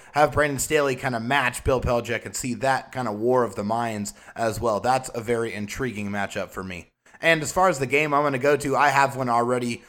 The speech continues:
circled on the calendar. I live in Texas, for those of you that don't know. So the Houston game, uh, the day after Christmas, I am going to be at that game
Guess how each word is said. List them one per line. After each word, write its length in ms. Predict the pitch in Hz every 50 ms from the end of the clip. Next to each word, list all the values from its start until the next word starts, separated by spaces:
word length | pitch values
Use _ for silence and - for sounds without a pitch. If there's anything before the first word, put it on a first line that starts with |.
| - _
circled 420 | - - 160 151 139 - 143 131
on 140 | 127 123 120
the 60 | 117
calendar. 600 | - 131 131 131 127 127 120 120 120 120 113 - - - - -
I 160 | - 143 143
live 180 | 143 151 147 139
in 80 | 135
Texas, 460 | 127 - 143 139 123 - 139 135 127 -
for 120 | - 127
those 280 | 120 123 123 120 113 113
of 80 | 110
you 140 | 117 117 113
that 180 | 117 113 104 104
don't 200 | 123 117 107 107
know. 220 | 117 117 113 110
So 360 | 107 - 113 107 104 98 - - - - _ _
the 100 | 117 123
Houston 480 | 123 - 185 185 170 - - 165 160 147
game, 520 | 143 147 147 143 143 143 143 139 127 139 - - - _ _ _
uh, 160 | - 95 95 92
the 140 | 95 95
day 260 | 101 104 139 147 151 151
after 300 | 147 147 - - 156 135
Christmas, 560 | - 156 147 131 - 143 143 135 131 - -
I 200 | - 123 123 120
am 240 | 120 113 107 101 92
going 300 | 90 123 131 131 131 127
to 100 | - 117
be 180 | 117 120 117 87
at 260 | 104 113 113 107 -
that 200 | 120 113 107 101
game 380 | - 110 104 104 101 101 104